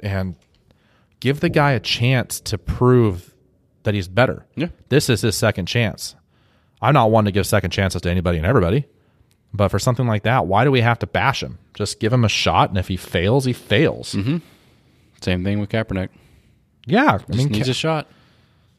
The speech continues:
Speaker 1: Kaepernick. That, we could do a whole show on
Speaker 2: We
Speaker 1: Kaepernick,
Speaker 2: could,
Speaker 1: too.
Speaker 2: we, yeah, we sure could.
Speaker 1: Got a lot of June to cover, a lot of July.
Speaker 2: I stand with Kaepernick.
Speaker 1: Do you?
Speaker 2: Hmm.
Speaker 1: It's getting pretty political right there. <laughs> Woo! I'm gonna write that down right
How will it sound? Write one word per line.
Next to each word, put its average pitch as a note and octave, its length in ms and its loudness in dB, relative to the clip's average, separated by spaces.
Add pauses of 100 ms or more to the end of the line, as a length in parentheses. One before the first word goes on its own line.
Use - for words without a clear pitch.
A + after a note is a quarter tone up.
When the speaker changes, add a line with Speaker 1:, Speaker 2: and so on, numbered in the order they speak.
(240)
Speaker 1:
Kaepernick. D#2+ 460 -6
That, C#3 240 0
we A#2 100 2
could F#2 120 -2
do E2+ 160 -2
a D#2 40 -2
whole F#2+ 140 2
show A2+ 180 2
on B2 60 4
Speaker 2:
We C3 60 0
Speaker 1:
Kaepernick, C#3 280 0
Speaker 2:
could, D#3 140 -2
Speaker 1:
too. C3+ 220 0
Speaker 2:
we, G#2+ 140 -4
yeah, C#3 80 0
we C3+ 120 -2
sure C#3 200 -4
could. D3 280 -6 (420)
Speaker 1:
Got G#2+ 140 -2
a - 40 4
lot C3+ 160 8
of D#3 40 2
June E3+ 280 6
to F3 80 4
cover, C#3+ 280 4
a C#3+ 40 4
lot C3 140 6
of C3 100 0 (120)
July. B2 760 2
Speaker 2:
I G2+ 120 -14
stand G#2+ 320 -10
with F2+ 80 -14
Kaepernick. F#2 420 -14 (840)
Speaker 1:
Do F2+ 120 0
you? G#2 180 2 (280)
Speaker 2:
Hmm. F#2+ 180 -10 (280)
Speaker 1:
It's - 120 -20
getting - 180 -8
pretty - 180 0
political B2+ 420 0
right A2 160 -2
there. C3+ 320 0
<laughs> - 560 -6
Woo! F4+ 1080 8
I'm B2+ 360 -4
gonna B2+ 140 -8
write A#2+ 300 -6
that C3+ 200 -10
down B2+ 260 -14
right C3 560 -14